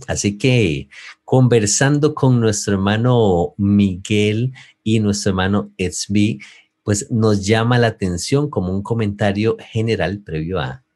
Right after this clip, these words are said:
pues, a darle la palabra a mis hermanos, es que en las redes encontramos la definición de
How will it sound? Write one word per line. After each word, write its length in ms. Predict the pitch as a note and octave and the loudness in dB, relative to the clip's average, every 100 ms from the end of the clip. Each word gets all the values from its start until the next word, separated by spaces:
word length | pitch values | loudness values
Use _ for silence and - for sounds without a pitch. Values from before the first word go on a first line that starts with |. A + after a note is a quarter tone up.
| _ | _
pues, 200 | - D#2 | -14 -8
a 40 | D2+ | -6
darle 240 | D#2+ G2+ | -4 -4
la 140 | C#2 | -4
palabra 440 | - D2 E2 F2 D#2+ | -6 -4 -4 -4 -6
a 140 | D#2+ | -8
mis 280 | D#2 F2+ G2+ | -6 -6 -4
hermanos, 580 | G2+ F#2+ D#2+ E2+ B2+ - - - - - _ | -4 -4 -4 -4 -6 -10 -20 -20 -20 -20 _
es 360 | D3 F#3 G3+ - | 0 2 0 -4
que 460 | - C#3+ E3 - _ | -2 0 0 -4 _
en 300 | C3+ D#3 D3+ | 2 4 4
las 200 | D#3+ D#3 | 2 -2
redes 680 | A2+ A#2+ A2 G#2+ C#3 - - | -2 2 2 2 0 -4 -2
encontramos 1160 | B2 A#2+ - A2 G2+ G#2 A#2+ F3 E3 G2 G2+ - | 0 0 0 0 0 0 -2 0 0 0 -2 -4
la 320 | G#2+ A#2+ C3+ | -4 0 2
definición 1040 | D3 C#3+ C#3 C3 C#3 C3 - B2+ B2+ C3 - | 2 0 0 0 0 -2 -2 0 0 -2 -6
de 520 | F2+ F#2+ A2+ A#2+ | -8 -2 0 -2